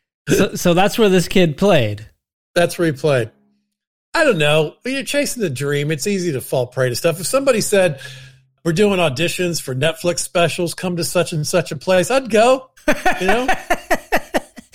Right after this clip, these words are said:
Speaker 2: You get there and it's like a single family home and it's just one guy in his yard by himself, you know?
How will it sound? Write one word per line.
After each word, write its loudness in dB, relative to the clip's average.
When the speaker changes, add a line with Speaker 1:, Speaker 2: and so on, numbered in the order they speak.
Speaker 2:
You -6
get 0
there 6
and 2
it's -4
like 0
a 0
single -4
family -2
home 0
and -6
it's -10
just -8
one -6
guy -2
in -4
his -8
yard -4
by -4
himself, -8
you -10
know? -6